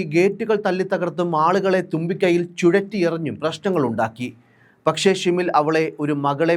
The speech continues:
പോലെ വളർത്തി. ആവശ്യത്തിന് മരുന്നും ഭക്ഷണവും ഒക്കെ നൽകി. ആറുമാസം കാവടി നാരായണൻ എന്ന പാപ്പാനെ നിർത്തി പരിശീലിപ്പിച്ചു.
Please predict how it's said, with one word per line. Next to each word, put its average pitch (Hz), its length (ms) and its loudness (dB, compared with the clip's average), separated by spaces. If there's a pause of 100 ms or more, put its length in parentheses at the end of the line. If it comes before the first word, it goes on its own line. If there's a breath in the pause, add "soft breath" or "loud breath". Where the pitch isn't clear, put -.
പോലെ 156 260 2
വളർത്തി. 113 360 -4 (540 soft breath)
ആവശ്യത്തിന് 220 560 2 (180)
മരുന്നും 175 420 0
ഭക്ഷണവും 175 460 -2
ഒക്കെ 156 240 -4
നൽകി. 117 300 -4 (600 soft breath)
ആറുമാസം 185 560 0 (140)
കാവടി 175 460 0
നാരായണൻ 170 520 0
എന്ന 160 120 -4 (120)
പാപ്പാനെ 160 480 0
നിർത്തി 147 260 -4 (120)
പരിശീലിപ്പിച്ചു. 135 760 -2